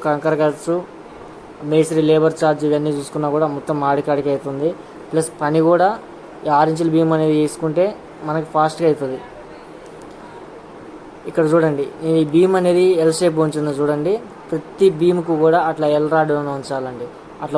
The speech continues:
ఉంచినప్పుడు మాత్రమే లాక్, అలాంటి లాక్లు వేసుకున్నప్పుడు మాత్రమే మీకు బీమ్ అనేది పాస్ కాపోకుండా ఉంటుంది. ఇంజనీర్లు చెప్పేది కూడా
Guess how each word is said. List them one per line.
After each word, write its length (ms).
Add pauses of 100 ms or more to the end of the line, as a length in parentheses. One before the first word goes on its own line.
ఉంచినప్పుడు 480
మాత్రమే 320 (120)
లాక్, 280 (520)
అలాంటి 360
లాక్లు 360
వేసుకున్నప్పుడు 580
మాత్రమే 380 (640)
మీకు 220 (580)
బీమ్ 240
అనేది 260
పాస్ 280
కాపోకుండా 540 (760)
ఉంటుంది. 320
ఇంజనీర్లు 460
చెప్పేది 280
కూడా 100